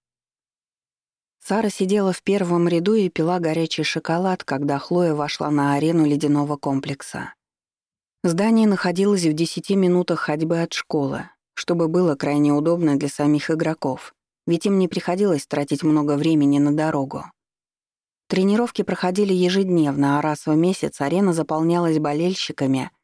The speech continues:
и на льду начиналось страшное месиво в борьбе за победу. «Я здесь», махнула Сара, заметив Хлою.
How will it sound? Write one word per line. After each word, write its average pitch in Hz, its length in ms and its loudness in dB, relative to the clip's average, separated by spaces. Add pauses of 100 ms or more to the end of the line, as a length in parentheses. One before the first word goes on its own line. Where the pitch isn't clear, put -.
(400)
и 190 60 2
на 196 160 2
льду 202 180 0
начиналось 151 540 0
страшное 151 540 0
месиво 151 420 0
в 139 60 0
борьбе 147 340 -2
за 151 120 -2
победу. 143 600 -2 (580)
«Я 185 280 2
здесь», 180 480 -2 (400)
махнула 151 400 0
Сара, 175 340 -2
заметив 143 460 0
Хлою. 135 560 -4